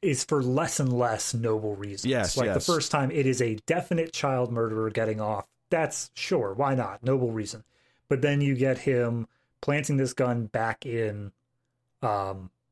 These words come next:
Speaker 1: William's place, and it's like, okay, well, yeah, that's still noble. You're trying to plant evidence on a guy who killed this girl, fine. But then he switches out the shell casing that shot his friend, and it's like, okay, but that one,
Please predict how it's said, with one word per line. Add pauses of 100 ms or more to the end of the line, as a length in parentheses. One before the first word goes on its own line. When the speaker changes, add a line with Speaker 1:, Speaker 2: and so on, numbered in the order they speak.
(580)
Speaker 1:
William's
place,
and
it's
like,
okay,
well,
yeah,
that's
still
noble.
You're
trying
to
plant
evidence
on
a
guy
who (300)
killed
this
girl,
fine. (480)
But
then
he
switches
out
the
shell
casing (240)
that
shot
his
friend,
and
it's
like,
okay,
but
that
one,